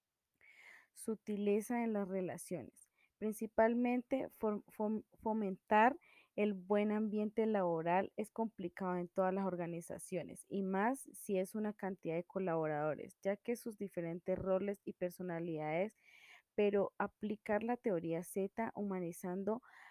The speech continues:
a las empresas con un buen trato y trabajo en equipo, se obtiene buenos resultados con su personal y su servicio o productos de calidad.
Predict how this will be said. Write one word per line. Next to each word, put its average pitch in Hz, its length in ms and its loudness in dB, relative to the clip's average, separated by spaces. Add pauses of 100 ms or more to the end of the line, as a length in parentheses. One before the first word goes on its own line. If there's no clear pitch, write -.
(120)
a 202 120 0
las 196 260 2
empresas 190 720 0
con 196 240 -4
un 175 140 -2
buen 175 200 0
trato 208 440 2
y 196 100 -4
trabajo 170 400 -2
en 180 120 -4
equipo, 208 500 -6
se 190 140 -4
obtiene 180 440 -2
buenos 175 320 0
resultados 175 760 -2
con 180 200 -8
su - 120 -16
personal 160 760 -4
y 196 80 -10
su 185 140 -10
servicio 180 640 -6
o 190 60 -6
productos 165 560 -4
de - 100 -10
calidad. 117 520 -6